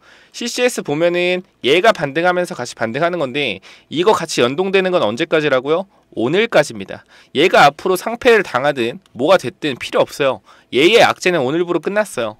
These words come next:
아시겠죠? 신성 델타테크는 앞으로보다 주가가 올라갈 일만 남았다라고 다시 한번 강조를 드리는 부분이니까 참고하시면 되고요. 신성 델타테크가 제가 봤을 때는 전고점 부근을 뚫어낼 때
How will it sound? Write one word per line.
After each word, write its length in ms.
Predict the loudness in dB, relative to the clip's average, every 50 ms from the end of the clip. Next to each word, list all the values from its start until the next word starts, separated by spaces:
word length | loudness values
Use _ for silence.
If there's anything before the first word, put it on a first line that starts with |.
| _ _
아시겠죠? 500 | -10 -8 -6 -6 -6 -6 -4 -4 -6 -6 _ _ -20 -20 _
신성 320 | -12 -6 -4 -2 -2 0
델타테크는 400 | 0 0 -2 -2 -2 -2 -2 0
앞으로보다 560 | 0 -2 -2 -4 -4 -4 -2 -2 0 -2 -2 -2
주가가 600 | -4 -10 -6 0 0 0 2 2 0 0 0 -2 _ -14 -20 -14 -8
올라갈 420 | -4 -2 2 2 2 4 2 2
일만 240 | 2 0 -2 -2 0
남았다라고 720 | 0 0 0 -2 -4 -2 -2 -2 0 0 2 0 0 -2
다시 260 | -4 -12 -12 -6 -2 -2
한번 240 | 0 0 -2 -4
강조를 440 | -6 -8 -12 -12 -8 -8 -6 -6 -8
드리는 300 | -8 -8 -10 -10 -10 -10 -12
부분이니까 760 | -12 -12 -12 -10 -8 -8 -8 -8 -6 -4 -4 -2 -2 -4 -6 -10 _ -20 -20 -20 _
참고하시면 560 | -6 -6 -4 0 2 2 2 0 -2 -8 -8
되고요. 420 | -8 -8 -8 -6 -4 -4 -4 -6 -8 -14 -20 -20 -20 -14
신성 400 | -8 -6 -4 -2 0 2 2 2
델타테크가 640 | 2 0 0 0 -4 -4 -4 -6 -4 -2 0 0
제가 200 | 0 0 0 0
봤을 280 | 0 -2 -2 -4 -4 -6
때는 220 | -4 -4 -6 -6
전고점 580 | -6 -8 -8 -8 -6 -6 -6 -4 -2 -2 -2 -4
부근을 400 | -6 -10 -12 -8 -6 -4 -6 -6
뚫어낼 440 | -6 -6 -6 -6 -4 -4 -4 -6 -6
때 440 | -6 -6 -4 -4 -4 -6 -8 -10